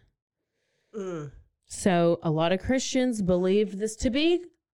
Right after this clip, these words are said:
Speaker 2: blasphemy.
Speaker 1: Yes.
Speaker 2: And so people were outraged. People were sending back their books. They were sending back the curriculum.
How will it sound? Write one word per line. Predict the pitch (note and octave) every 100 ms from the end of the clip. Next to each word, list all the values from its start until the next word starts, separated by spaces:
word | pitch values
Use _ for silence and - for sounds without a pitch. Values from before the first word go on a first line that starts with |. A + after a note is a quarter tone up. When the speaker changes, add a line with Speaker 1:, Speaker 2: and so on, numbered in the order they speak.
| _
Speaker 2:
blasphemy. | G#3 A#3 C#4 - - A#3 F3+ E3+ D#3 - - _ _ _ _ _ _ _ _
Speaker 1:
Yes. | G#3 F#3+ - - - - - _ _ _ - _ -
Speaker 2:
And | G3 F3
so | - G3 F3+ E3+ E3 E3 E3 - _ _ _ _
people | - A3+ G3
were | G3+ G3
outraged. | D#3+ D#3 D#3+ D3+ -
People | G#3 F#3 F#3+
were | F#3+
sending | F3 - A3+ G#3+ G3
back | F#3+ F#3
their | G3+ F3+
books. | E3 D#3 C3+ -
They | E3 E3+ E3+
were | D#3+ D#3+ D#3+ D#3
sending | - A3+ A3+ G3
back | G3 -
the | G3+
curriculum. | F#3+ E3+ E3 E3 E3 D#3 D3